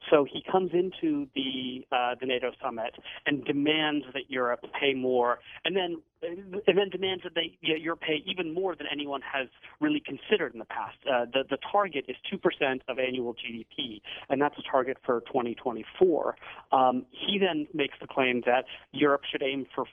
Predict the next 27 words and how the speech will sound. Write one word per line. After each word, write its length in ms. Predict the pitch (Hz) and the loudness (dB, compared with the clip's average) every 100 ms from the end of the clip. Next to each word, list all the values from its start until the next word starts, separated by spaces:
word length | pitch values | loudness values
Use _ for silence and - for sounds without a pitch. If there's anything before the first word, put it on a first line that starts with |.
| - | 2
four 200 | 220 214 | 4 2
percent, 420 | 127 - 110 101 - | -2 -6 -8 -10 -2
which 180 | 143 - | 0 0
not 220 | 151 160 | -2 -2
even 240 | 156 147 135 | -2 -4 -6
the 60 | |
U 240 | 127 131 156 | -4 -2 -2
S 100 | 165 _ | -4 _
spends. 340 | - 104 101 | -12 -12 -10
It's 140 | 123 - | -10 -4
an 80 | 127 | -4
extraordinary 1000 | - - - 185 170 131 113 104 104 - - - - | -4 -4 2 4 4 0 -2 -4 -6 -8 -12 -8 -4
increase 500 | 165 - 135 110 - - | -2 -4 -8 -10 -12 -4
and 260 | 135 120 117 - - _ 151 | -4 -2 -6 -12 -20 _ 2
essentially 460 | - 214 - 147 | 2 0 0 0
an 80 | 135 147 | 0 0
unmeetable 600 | 143 135 135 120 117 110 | -2 -2 -4 -2 -2 0
demand. 580 | 110 135 123 101 104 - - - - | -2 0 0 -2 -6 -10 -14 -16 2
Um, 380 | 139 127 120 123 - | 6 6 2 -4 -4
there 180 | 135 147 | 2 4
were 120 | 143 | 4
then 160 | 151 135 | 0 -4
a 40 | - | -10
storm 300 | - 175 180 | -2 2 2
of 60 | 165 | 0
headlines 440 | - 151 143 135 123 | -2 -2 -2 -4 -4
this 80 | 135 | -6